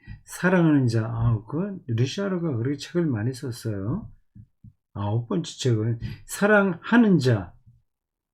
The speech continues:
이건 아버지겠죠. 사랑받는 자, 아들이겠죠. 사랑, 성령이겠죠. 네, 삼중성으로 시작한다. 하지만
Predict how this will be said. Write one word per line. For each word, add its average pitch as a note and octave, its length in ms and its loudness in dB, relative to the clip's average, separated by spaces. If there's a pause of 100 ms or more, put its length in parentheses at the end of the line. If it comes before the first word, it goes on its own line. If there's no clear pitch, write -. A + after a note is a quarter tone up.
(720)
이건 C3+ 340 2 (180)
아버지겠죠. C#3+ 840 4 (220)
사랑받는 F#3 800 6
자, C3+ 300 0 (680)
아들이겠죠. C3+ 960 2 (220)
사랑, E3+ 540 2 (300)
성령이겠죠. F3+ 1120 4 (400)
네, C#3 140 4
삼중성으로 E3 920 2
시작한다. G2+ 560 0
하지만 A#2+ 500 -2